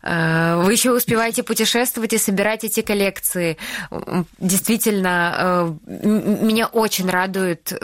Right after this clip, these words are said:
то, что наше поколение н-, безграничное. У, у вас с детства, э, эта потребность к постоянному развитию, к эрудированности, изучать что-то новое? Потому что,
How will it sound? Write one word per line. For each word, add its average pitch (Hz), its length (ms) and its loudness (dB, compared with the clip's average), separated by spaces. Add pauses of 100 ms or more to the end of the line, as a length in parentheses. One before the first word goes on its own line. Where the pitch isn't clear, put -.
то, 180 100 0
что 170 200 0
наше 170 280 2
поколение 175 600 0
н-, 180 160 2 (180)
безграничное. 160 1000 0 (680)
У, 151 280 0
у - 20 4
вас 214 260 2
с 220 140 0
детства, 269 1080 2 (440)
э, - 40 2
эта 202 400 0
потребность 196 800 0
к - 220 -6
постоянному 185 1080 2
развитию, 170 760 2
к - 120 -6
эрудированности, 170 1300 0
изучать 175 340 2
что-то 196 320 0
новое? 175 360 4
Потому 180 360 0
что, 190 260 -2